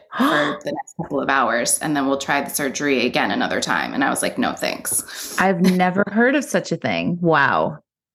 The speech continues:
Speaker 2: So there was, so, so basically, you know, there's still scar tissue, a lot of scar tissue in there. So I went and saw a
Speaker 1: Mm-hmm.
Speaker 2: specialist, and she was like, "Well,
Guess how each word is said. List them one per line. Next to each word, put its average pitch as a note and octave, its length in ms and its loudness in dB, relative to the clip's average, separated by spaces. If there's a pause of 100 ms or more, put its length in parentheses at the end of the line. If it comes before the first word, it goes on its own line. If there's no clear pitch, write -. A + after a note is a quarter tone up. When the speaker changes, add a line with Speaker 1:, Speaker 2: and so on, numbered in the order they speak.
(160)
Speaker 2:
So B3+ 200 2
there A#3 220 2
was, G#3+ 220 0
so, G#3+ 180 -2
so A#3 320 0
basically, G3 840 2
you F#3+ 140 2
know, D#3 160 2
there's D#3+ 180 0
still E3 440 2
scar D3 340 2
tissue, - 400 -4
a D#3 80 2
lot D3 180 2
of B2+ 80 -2
scar E2+ 240 -2
tissue - 360 -4
in - 160 -2
there. C#3+ 160 -2
So E3+ 280 0 (340)
I F#3+ 80 4
went F#3+ 180 4
and F#3+ 80 -2
saw E3+ 80 0
a D#3+ 80 2
Speaker 1:
Mm-hmm. - 80 -2
Speaker 2:
specialist, D3 760 -2
and D3 240 0
she D#3 180 0
was D3+ 200 -2
like, D3 360 0 (120)
"Well, D4 640 2